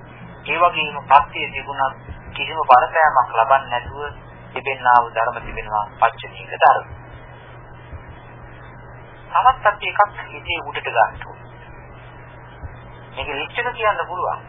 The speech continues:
හරි ඉක්මනින් මේක පොත්වල තියෙනවා ලිස්ට් කරලා අපේ ස්වාමීන් වහන්සේලා. ඒ ටික කියන්න පුළුවන්. නමුත් මේ ධර්මතා ටික තේරුම් ගන්නට අපි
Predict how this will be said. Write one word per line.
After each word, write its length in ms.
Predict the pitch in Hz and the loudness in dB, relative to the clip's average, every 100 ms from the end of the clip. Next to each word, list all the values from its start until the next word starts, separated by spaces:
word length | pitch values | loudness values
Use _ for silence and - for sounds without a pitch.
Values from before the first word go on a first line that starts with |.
| - - - - - - - - - - - | -18 -20 -18 -20 -20 -20 -20 -20 -20 -18 -16
හරි 240 | - 139 156 | 0 0 0
ඉක්මනින් 360 | - - 143 120 | -8 -8 -8 -8
මේක 220 | 123 139 131 120 - | -8 -6 -6 -8 -10
පොත්වල 380 | - 135 - 165 156 | -2 0 2 2 2
තියෙනවා 440 | - 165 135 101 | -2 -2 2 2
ලිස්ට් 240 | 104 117 - | 0 -6 -2
කරලා 280 | 139 110 107 | 0 2 2
අපේ 180 | - | 0
ස්වාමීන් 360 | 107 120 120 - | 0 2 2 4
වහන්සේලා. 460 | 185 190 - - - - - - | 4 4 -2 -16 -16 -18 -20 -12
ඒ 160 | - | -8
ටික 180 | 151 233 | -6 -6
කියන්න 260 | 226 190 147 | 0 0 0
පුළුවන්. 300 | - - - - - - - - | -8 -18 -20 -20 -20 -20 -20 -4
නමුත් 320 | 123 185 - - - - - - - - - - | 0 0 -4 -12 -20 -20 -20 -20 -20 -16 -16 -16
මේ 180 | - 143 | -10 -4
ධර්මතා 520 | 143 135 135 190 185 | 2 4 2 0 2
ටික 260 | 185 - - | 2 0 -12
තේරුම් 360 | 180 156 185 220 | -12 -10 -8 -2
ගන්නට 460 | 185 156 - - 190 240 220 - - | 0 0 -4 -10 -6 -4 -6 -10 -6
අපි 300 | 139 - 180 | -4 -4 -8